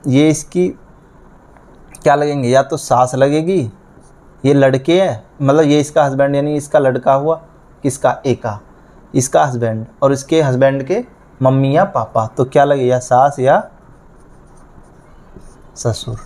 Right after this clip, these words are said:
ठीक भाई, लिख लो अपना answer, सास या ससुर।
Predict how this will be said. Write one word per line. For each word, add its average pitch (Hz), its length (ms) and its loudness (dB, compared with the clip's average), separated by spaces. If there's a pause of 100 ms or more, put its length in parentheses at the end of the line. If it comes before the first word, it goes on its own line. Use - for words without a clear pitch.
ठीक 147 200 0
भाई, 120 160 0 (1160)
लिख 123 200 -2
लो 127 200 4
अपना 131 240 -2
answer, 131 440 -2 (1300)
सास 131 560 0
या 127 200 4 (1600)
ससुर। 110 480 -8